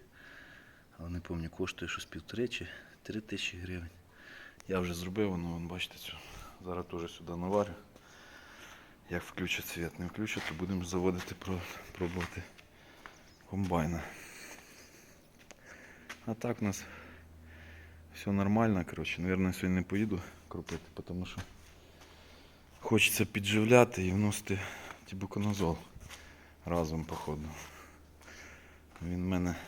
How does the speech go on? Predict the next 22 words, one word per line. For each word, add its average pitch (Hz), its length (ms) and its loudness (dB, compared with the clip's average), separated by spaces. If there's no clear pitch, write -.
цей 82 100 -6
Базис 82 460 2
Ультра, 95 360 0
да? 87 180 -2
Сухий 110 520 2
він. 82 160 0
Коротше, 92 340 -2
не 92 100 4
хочеться 90 760 2
зробити 90 480 6
для 82 160 -2
своєї 82 260 4
шкоди. 71 320 0
Там 95 140 4
через 92 220 4
пару 95 240 12
днів 92 180 6
подаю, 90 320 6
трошки 87 340 4
ночі 92 280 8
буде 90 240 6
похолодання, 98 840 8